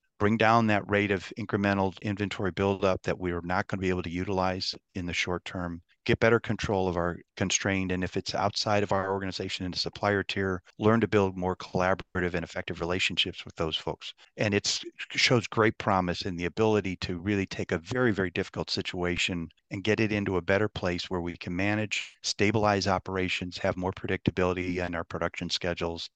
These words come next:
and things like that, and live to fight another day. With the awareness, and this is the final point I'll make here, is that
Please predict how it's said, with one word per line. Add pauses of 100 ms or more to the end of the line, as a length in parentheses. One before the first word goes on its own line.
(180)
and
things
like
that, (140)
and
live
to
fight
another
day. (240)
With
the
awareness,
and
this
is
the
final
point
I'll
make
here,
is
that